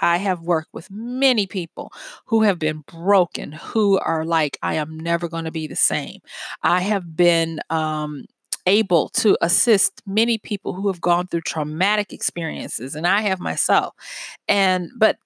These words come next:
today I wanna just kind of, kind of come from this personal standpoint, and that is, when you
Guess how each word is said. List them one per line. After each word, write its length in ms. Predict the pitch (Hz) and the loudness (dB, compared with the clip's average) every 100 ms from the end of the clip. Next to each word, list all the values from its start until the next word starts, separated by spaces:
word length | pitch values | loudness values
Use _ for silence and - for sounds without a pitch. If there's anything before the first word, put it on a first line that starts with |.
| _ | _
today 240 | - 254 339 | 0 4 4
I 120 | 302 | 4
wanna 260 | 302 277 | 2 0
just 180 | 233 220 | 0 -2
kind 200 | - 220 | 0 -2
of, 60 | 202 - | -4 -4
kind 200 | 240 208 | -4 -2
of 60 | |
come 140 | - 214 | -4 -6
from 140 | 208 | -4
this 160 | 190 180 | -4 -2
personal 440 | - 226 - 180 | 0 0 0 -4
standpoint, 600 | 175 - 196 180 - 151 - | -2 0 0 0 -4 -4 -2
and 160 | 180 | 0
that 220 | 247 302 233 | 2 2 0
is, 440 | 180 - - - _ _ _ _ _ - - _ _ _ - | -2 -2 -4 -10 _ _ _ _ _ -20 -20 _ _ _ 2
when 340 | 214 247 247 | 6 6 6
you 160 | 302 | 6